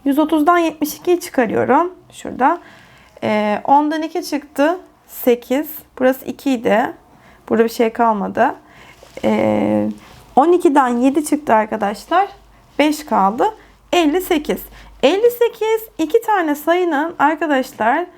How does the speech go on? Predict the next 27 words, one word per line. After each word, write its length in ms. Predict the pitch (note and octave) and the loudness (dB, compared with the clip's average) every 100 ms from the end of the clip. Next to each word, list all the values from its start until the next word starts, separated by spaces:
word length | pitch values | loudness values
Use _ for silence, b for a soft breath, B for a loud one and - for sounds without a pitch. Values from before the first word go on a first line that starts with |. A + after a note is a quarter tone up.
| b b - | b b -10
iki 220 | C4+ F#4 | -4 -2
sayının 580 | F#4 D4 A3 A#3 E4+ F#4 | 0 0 0 0 0 -2
toplamıdır. 720 | - D4+ D4+ D#4+ E4 G#3+ - - - - _ _ _ _ B B B B B - | 0 0 0 -2 -2 -2 -6 -10 -18 -20 _ _ _ _ B B B B B -6
Peki 440 | - F4+ E4+ A3 | 0 2 4 2
bana 240 | B3 E4+ G4+ | 2 2 0
soruda 340 | G4+ G4 F#4 | 0 0 2
neyi 200 | F4+ F#4+ | 2 0
sormuş? 540 | G4 D#4 A#3+ A#3 D4+ - | 0 0 0 -2 -8 -6
Bu 80 | |
iki 140 | D#4 E4+ | -6 -4
sayının 300 | - B3 A#3+ | -2 0 0
toplamını 600 | - C#4+ A#3+ G#3+ G3 G#3 | -2 -4 -2 -2 -2 2
değil 300 | D#4 G4 C#4 | 2 2 2
de 280 | C4 D#4 E4+ B B B | 2 0 -4 B B B
dikkat 220 | C4 D4+ | -2 0
ettiyseniz 760 | D4+ D4 D4+ C#4+ A#3+ A3+ B3 A#3 | 0 -2 -4 -4 -2 -2 -4 -4
bu 100 | D4 | -2
iki 140 | F4+ | -2
sayının 480 | G4+ F4+ D#4+ D#4 E4 - B B | 0 0 0 0 -2 -6 B B
aritmetik 640 | - A#3 A#3+ A#3+ B3+ A#4+ A#4+ | 0 0 0 -2 0 0 2
ortalamasının 760 | D4 D4 B3 A3+ G#3 A3 G3+ | 0 0 -4 -6 -8 -8 -8
ne 140 | G#3 G3 | -6 -4
olduğunu 280 | F#3+ F#3+ | -6 -6
sormuş 480 | G3 G#3 F#3+ - - | -8 -8 -8 -10 -6
bana. 240 | A3+ E4 G#4 B B B B | 0 0 0 B B B B
O 60 | B3+ | 0
zaman 340 | C#4+ D4 D4 | 4 2 2